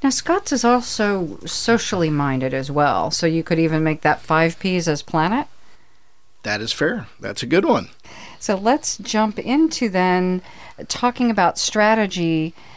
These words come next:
Speaker 1: and, uh, what's happening for you in the field of strategy, you and Scott's.
Speaker 2: Yeah, so I think maybe more generally, you know, what's happening in strategy, a-, and you mentioned it, there's a lot of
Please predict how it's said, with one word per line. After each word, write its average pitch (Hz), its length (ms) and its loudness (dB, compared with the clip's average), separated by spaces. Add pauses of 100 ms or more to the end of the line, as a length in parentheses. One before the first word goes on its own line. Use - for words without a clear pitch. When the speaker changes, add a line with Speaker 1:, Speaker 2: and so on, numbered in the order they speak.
(200)
Speaker 1:
and, 190 320 -2
uh, 180 320 4
what's 208 360 -2
happening 220 540 0
for 185 340 -4
you 180 360 0
in 165 160 -2
the 151 60 -2
field 156 340 -4
of 139 120 -6
strategy, 143 520 -6
you 180 240 -2
and 151 140 -4
Scott's. - 540 -8 (280)
Speaker 2:
Yeah, 165 200 6
so 170 140 4
I 165 40 6
think 226 200 2
maybe 143 300 8
more 147 220 6
generally, 123 800 2
you 131 100 -4
know, 120 100 0
what's 120 200 -2
happening 120 360 0
in 110 120 -4
strategy, 120 640 0
a-, 117 180 -4
and 131 100 2
you 135 60 2
mentioned 127 400 2
it, 117 260 2
there's 113 200 -4
a 113 40 -4
lot 120 280 2
of 113 300 -4